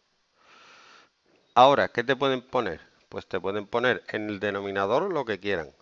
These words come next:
Por ahora, lo que haya en el numerador da igual. En el numerador puede haber lo que sea. Tú solo te tienes que fijar en el denominador. Y tiene un método para resolverlo muy fácil, que es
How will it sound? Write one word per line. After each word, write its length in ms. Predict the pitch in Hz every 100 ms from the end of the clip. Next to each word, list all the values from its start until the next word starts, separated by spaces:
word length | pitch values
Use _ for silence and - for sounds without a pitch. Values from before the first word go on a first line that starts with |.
| _ _ _ -
Por 180 | 120
ahora, 500 | 113 120 175 170 240 - -
lo 260 | 117 107
que 80 | 113
haya 160 | 123 127
en 80 | 107
el 200 | 101 98
numerador 640 | 98 98 101 117 190 262 _ _ _
da 180 | 110 113
igual. 380 | 95 78 71 69 _ _ _ _ _ _ _ _ _ _ _ _ _
En 100 | 98
el 460 | 98 92 98 101 98
numerador 560 | 95 95 92 95 113 101
puede 260 | 110 110
haber 380 | 113 117 165 202 _ _ _ _ _ _ _ _ _ _ _ _ _ _ _ _
lo 180 | 107 107
que 120 | 92
sea. 420 | - 101 90 67 _
Tú 160 | - 110
solo 300 | - 117 95
te 100 | 92
tienes 300 | 101 117 -
que 100 | 127
fijar 480 | - 113 143 180 190
en 140 | 127
el 160 | 110 104
denominador. 640 | 101 98 95 92 87 85 - _ _ _ _ _ _ _ _ _ _ _ _ _
Y 180 | 107 101
tiene 220 | 107 113
un 160 | 113
método 400 | 117 123 110 101
para 200 | 95 101
resolverlo 600 | 95 95 98 92 117 151
muy 160 | 143 117
fácil, 460 | - 95 - 90 -
que 160 | 107
es 180 | 95